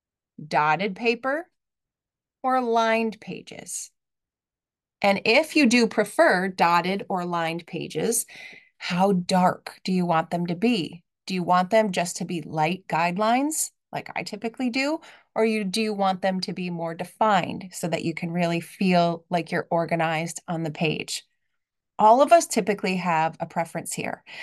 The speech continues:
Now, it may come down to your purpose for the notebook, and we'll talk about that later when we get to my notebook stack.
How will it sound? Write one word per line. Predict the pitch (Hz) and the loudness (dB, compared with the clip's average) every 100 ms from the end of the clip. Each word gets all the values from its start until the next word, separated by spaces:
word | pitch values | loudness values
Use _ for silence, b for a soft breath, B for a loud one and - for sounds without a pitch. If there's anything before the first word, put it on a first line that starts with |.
| B B | B B
Now, | 254 | 6
it | 247 | 8
may | 262 320 | 6 6
come | 359 349 | 6 6
down | 302 277 262 | 8 8 8
to | |
your | 247 240 | 6 4
purpose | 233 - 285 294 226 202 | 2 0 2 2 2 0
for | - | -2
the | 170 | -2
notebook, | 151 139 127 151 - | -2 -2 0 -2 0
and | 214 | -2
we'll | 220 | 0
talk | 247 240 | 2 0
about | 233 214 | 2 0
that | 202 175 | 2 -2
later | 180 175 175 | -2 -4 -4
when | 170 170 | -4 -6
we | |
get | 160 160 | -6 -6
to | - | -4
my | 170 165 170 | -4 -2 -2
notebook | 170 170 160 | -2 -4 -8
stack. | - - 160 202 285 - | -6 0 2 2 -2 -12